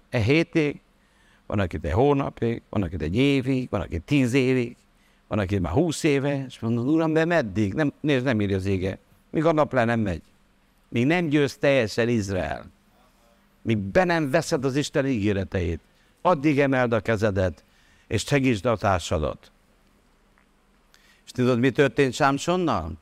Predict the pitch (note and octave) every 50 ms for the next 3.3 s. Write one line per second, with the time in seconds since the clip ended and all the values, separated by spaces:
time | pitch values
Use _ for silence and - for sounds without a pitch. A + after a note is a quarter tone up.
0 | _ _ _ _ _ _ _ _ _ _ _ _ _ _ _ _ _ _ _ _
1 | _ _ _ _ _ _ - B2+ C#3+ D#3 C3 B2+ D3+ D3 D3+ C3+ C#3+ - - -
2 | - - D3+ D#3 D#3+ - - - D3+ D3 C#3+ C#3+ C#3 C3 C3 C#3 C#3+ D3+ C3 A2
3 | G2+ A2 G#2 F2 D2+